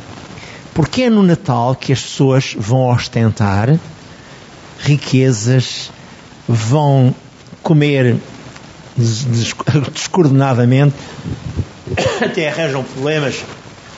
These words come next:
a nível da sua alimentação, bebem desalmadamente, fazem coisas incríveis e gastam dinheiros para dar prendas. Afinal, quem é o aniversariante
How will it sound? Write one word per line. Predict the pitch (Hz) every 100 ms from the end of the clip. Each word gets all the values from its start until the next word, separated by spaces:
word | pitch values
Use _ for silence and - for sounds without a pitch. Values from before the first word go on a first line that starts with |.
| - 127
a |
nível | 139 147 123 113
da | 117
sua | - 123
alimentação, | 120 131 131 180 208 220 - - - - - - -
bebem | 147 160 156 131 127 120
desalmadamente, | 120 107 127 127 117 117 143 175 196 - - - - -
fazem | - 208 170 175
coisas | - 175 156 165 - - - - -
incríveis | 147 - 135 98 107 - - - - - -
e |
gastam | 160 226 220 - 196
dinheiros | 185 180 185 202 - - -
para | 180 165 - -
dar | 135 156
prendas. | 151 143 170 180 170 - - - - - - - - - -
Afinal, | - 143 143 143
quem | 143 135
é |
o | 127
aniversariante | 127 120 - - 117 107 123 143